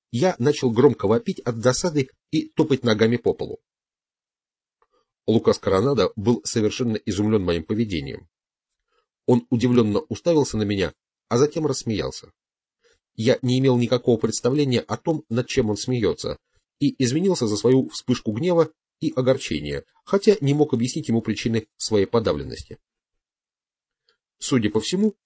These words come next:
Лукас Коронадо понял моё затруднительное положение. «В этих местах такое случается», — сказал он. Я не понимал, что он имеет в виду, но не хотел просить объяснений. Я был смертельно напуган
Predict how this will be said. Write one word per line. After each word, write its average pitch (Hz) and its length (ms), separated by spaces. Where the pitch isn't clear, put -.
Лукас 165 320
Коронадо 135 400
понял 117 440
моё 110 220
затруднительное 98 680
положение. 95 560
«В 185 100
этих 240 240
местах - 340
такое 151 280
случается», — 113 520
сказал 73 360
он. - 80
Я 170 160
не 196 100
понимал, 147 480
что - 200
он 113 120
имеет 104 280
в 101 40
виду, 104 240
но 226 200
не 143 140
хотел 151 300
просить 120 360
объяснений. 101 560
Я 120 160
был 117 240
смертельно 104 540
напуган 107 520